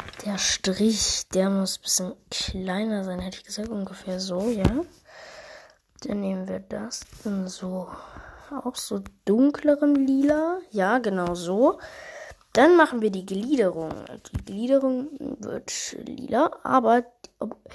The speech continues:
die wird so ein helles, die wird so ein richtig helles.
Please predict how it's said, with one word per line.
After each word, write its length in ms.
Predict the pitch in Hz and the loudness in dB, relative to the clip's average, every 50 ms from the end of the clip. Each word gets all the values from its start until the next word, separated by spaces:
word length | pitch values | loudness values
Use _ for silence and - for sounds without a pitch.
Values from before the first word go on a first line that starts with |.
| - - - - _ - | -18 -18 -18 -18 _ -8
die 80 | 262 254 | -2 -2
wird 100 | 262 240 | -2 0
so 140 | 220 214 214 | 0 0 0
ein 100 | 208 202 | 0 0
helles, 720 | 196 - - - 214 214 220 185 170 170 - - - - - - | -4 -4 0 6 6 8 8 6 2 2 0 -2 -2 -4 -6 -6
die 60 | 220 | -6
wird 100 | 220 214 | -4 -2
so 80 | - | -2
ein 80 | 196 190 | -4 -2
richtig 380 | 190 214 - - - - - 196 | -2 -4 -4 -6 -8 -6 -2 0
helles. 500 | 185 202 190 165 156 - - - - | 0 0 0 0 0 0 0 0 -2